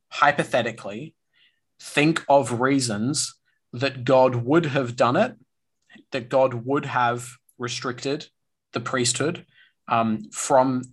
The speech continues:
like, not giving it to African Americans for a certain amount of time. You can think of, you can hypothetically think of justifications that God would do that.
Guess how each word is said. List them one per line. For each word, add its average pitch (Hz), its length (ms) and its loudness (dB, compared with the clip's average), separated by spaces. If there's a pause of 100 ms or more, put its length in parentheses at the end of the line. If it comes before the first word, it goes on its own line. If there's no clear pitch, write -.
like, 110 200 -4 (100)
not 135 300 -2
giving 135 240 0
it 123 100 -6
to 131 80 0
African 117 380 -4
Americans 123 680 -6 (680)
for 151 340 4
a 131 60 4
certain 127 640 2
amount 117 260 2
of 101 80 -6
time. 90 300 -12 (320)
You 151 120 0
can 165 140 4
think 196 360 2
of, 165 220 2
you 185 120 0
can 240 100 2
hypothetically 185 800 4
think 131 240 -6
of 123 80 -6
justifications 120 800 -4
that 117 140 -10
God 110 220 0
would 107 140 -8
do 92 160 -12
that. - 200 -8